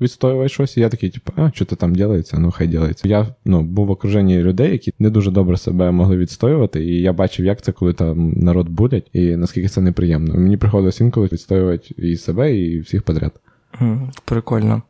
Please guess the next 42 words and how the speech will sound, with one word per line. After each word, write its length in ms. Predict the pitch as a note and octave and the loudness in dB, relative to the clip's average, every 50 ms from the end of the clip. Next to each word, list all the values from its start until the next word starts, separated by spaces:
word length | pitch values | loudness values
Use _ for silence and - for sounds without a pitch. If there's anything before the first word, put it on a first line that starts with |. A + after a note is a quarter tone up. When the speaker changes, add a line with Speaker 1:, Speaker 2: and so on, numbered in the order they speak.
| _ _ _ | _ _ _
Speaker 2:
Я, 120 | A2+ A2 G#2 | -4 -4 -2
до 140 | A2+ - | -2 -2
речі, 240 | G#2+ G#2+ G#2+ - - | -2 -2 -4 -4 -6
приво-, 360 | - - - G#2 G2+ A2 - | -4 -2 -2 -2 0 -2 -4
проводжу 400 | - - - - G#2 G#2+ A2 G#2+ | -4 -6 -4 -2 -2 -2 -2 -2
зараз 200 | G#2 G#2 G2+ G2+ | -2 -2 -2 -2
собі 180 | - - G2 G2 | -4 -4 -4 -4
в 60 | G2+ | -2
голові 260 | G2+ G2+ G2 G2+ G2+ | -2 -2 0 -2 -2
таку 200 | G2 - - G#2+ | -4 -4 -6 -6
паралель, 440 | G2 - G2+ F#2+ G#2 G2+ A#2 D3 E3 - - - | -4 -2 -4 -2 -2 -2 -2 -2 -4 -6 -4 -4
як, 260 | G#2+ G#2+ - _ - - | -4 -4 -4 _ -8 -8
е, 120 | - - - | -6 -6 -8
взагалі, 600 | F2 G2+ G#2+ - G2 G2+ G2+ G#2 G#2 G2+ G2 - - - - | -6 -4 -4 -4 -4 -2 -4 -2 -2 -2 -2 -4 -4 -6 -6
е, 140 | F#2 F#2+ F#2+ | -6 -6 -6
все 280 | G2 - - - G#2 | -6 -8 -6 -6 -4
наше 240 | G2+ G#2 G2 - A2+ | -4 -4 -6 -8 -8
дитинство 520 | A2 G2+ - - G2+ G#2 - - - F#2+ F#2+ | -10 -10 -6 -2 -4 -4 -4 -4 -4 -4 -2
і 60 | F#2+ | 0
навіть 200 | F#2+ G2 G2 G2 | -2 -2 -4 -4
підлітковий 580 | - - F#2+ F#2 - - - G2+ G2 G2 F#2+ | -6 -6 -6 -6 -8 -4 -4 -4 -2 -2 -4
вік 260 | G2 A2 D#3+ - - _ _ _ | -4 -4 -4 -6 -6 _ _ _
дівчатам 500 | - G#2 G2 - - A2 A#2+ - A2 G#2+ | -6 -6 -4 -4 -4 -6 -4 -4 -6 -6
дозволялося 640 | G2 G2 G2 G#2 G2+ G#2 G#2+ A2 G#2+ G#2 - - G2 | -6 -4 -4 -2 -2 0 0 -2 -2 -2 -2 -4 -2
значно 380 | G2+ G#2 G#2 G2+ - - G2 | 0 -2 -2 -2 -4 -4 -2
менше, 400 | G2 G2+ B2 D#3 C#3 - - - | 0 0 0 0 -2 -4 -4 -4
ніж 200 | F2+ G2 A2 - | -4 -4 -4 -4
нам. 180 | - - - A#2 - _ - - _ _ | -4 -6 -6 -8 -12 _ -20 -20 _ _
Тобто, 400 | - - - - - F#2 F#2 F#2+ - _ _ _ _ _ | -12 -12 -8 -4 -4 -4 -4 -6 -10 _ _ _ _ _
от, 240 | - G2+ - _ - | -8 -8 -8 _ -4
е, 280 | G2 F#2+ G2 F#2+ F#2 - - _ | -2 -2 0 -2 -4 -6 -8 _
в 220 | A3 A#3 - - A2+ | -16 -14 -6 -2 0
мене 200 | G#2 A#2 D3+ D3 | 0 2 2 0
ніколи 280 | A2+ - - G#2 G2+ | 0 0 0 0 0
не 60 | G#2+ | 0
було 180 | G2+ F#2+ G2 G2 | 0 0 -2 -2
проблем 340 | - - F#2+ F#2+ G2 G2 G2 | -2 -2 -2 -2 -2 -4 -4
з 60 | - | -4
тим, 160 | - A2 A2+ | -4 -4 -4
щоб 180 | - - - - | -4 -6 -10 -10
піти 320 | - _ - - - G2+ | -8 _ -10 -6 -6 -6
погулять 520 | - - G2 G2 G2 G2 A2 C#3 - - | -4 -2 -2 -2 0 -2 -2 -4 -6 -8